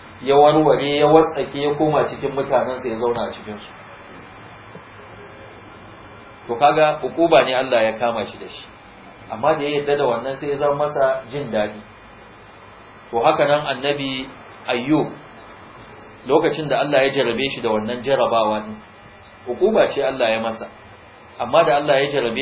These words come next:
shi din, lokacin da ya sami yayewa, sai ya sami cikin farin ciki da jin daɗi da ya mafi na bayan da yake ciki. To don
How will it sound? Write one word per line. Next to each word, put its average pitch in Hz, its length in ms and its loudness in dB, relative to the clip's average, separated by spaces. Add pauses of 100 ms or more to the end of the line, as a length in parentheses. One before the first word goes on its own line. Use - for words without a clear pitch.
(140)
shi 135 60 -8
din, 131 200 -10 (560)
lokacin 151 500 0
da 120 80 -2
ya 131 140 2
sami 117 400 -4
yayewa, 117 560 -2
sai 135 160 -14
ya 139 80 -8
sami 107 240 -8
cikin 113 320 -14 (260)
farin 151 260 -2
ciki 127 360 -10
da 101 240 -2
jin 127 240 -8
daɗi 123 360 2
da 107 220 0 (240)
ya 127 180 4
mafi 139 360 4
na 139 80 4
bayan 143 360 6
da 107 60 -4
yake 107 300 -4
ciki. - 200 -20 (1600)
To 107 120 -6
don 127 120 6